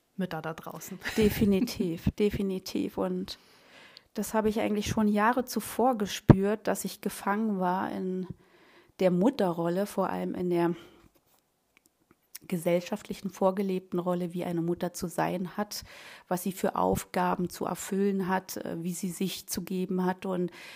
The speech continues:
Speaker 2: ich habe mich da sehr eingeschränkt und begrenzt gefühlt und habe schon lange Zeit gespürt, das entspricht einfach nicht meiner Wahrheit, meinen Bedürfnissen und, äh, ich fühlte mich da einfach nur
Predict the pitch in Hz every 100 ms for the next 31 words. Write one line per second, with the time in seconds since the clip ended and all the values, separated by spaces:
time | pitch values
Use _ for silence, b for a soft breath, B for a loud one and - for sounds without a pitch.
0 | B B - 185 196 196 - - 185 180
1 | 175 - 190 180 - 180 185 180 - 175
2 | - 175 180 - 170 170 - 180 - 185
3 | 180 175 175 - B B B B - 202
4 | 196 214 226 - 208 208 - - 202 196
5 | - _ 202 - 190 - 196 - 185 -
6 | - - 185 - - 185 175 170 165 180
7 | 190 185 180 - 175 180 170 180 - 175
8 | - 180 - 175 170 170 170 165 165 160
9 | 165 160 - - - 175 175 170 - -
10 | 156 175 - 180